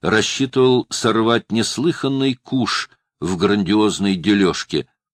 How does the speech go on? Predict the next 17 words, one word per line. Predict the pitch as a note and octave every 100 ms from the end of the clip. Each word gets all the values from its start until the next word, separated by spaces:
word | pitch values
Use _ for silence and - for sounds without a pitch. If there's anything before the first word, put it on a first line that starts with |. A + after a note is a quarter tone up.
| _ _ _ - -
хотя, | - A2 F#3
если | D3 - -
послушать | G#2 - B2 A#2+ G2+ -
его | E2+ G2+
заносчиво | F2 E2+ G2+ - - F2 E2+
благостные | C#2 F2+ D2+ - D2+ C#2
речи, | C#2 C#3+ D#3 - - _ _ _ _
все | - - A2+ D#3
обстояло | - - C#3 C#3+
как | C3+ F2+ D2+
раз | G2 -
наоборот. | G#2+ E2 C2 C#2 C#2 - - _ _ _ _ _ _ _ _ _ _
Дважды | - D#2+ G2+ G#2 D#2+ F2 D#2+
приговоренный | - C2+ D2+ D#2+ F2+ D2+ D2
к | C2
смертной | - C#2 E2+ - D2
казни, | C2+ F2+ A#2+ A#2+ B2+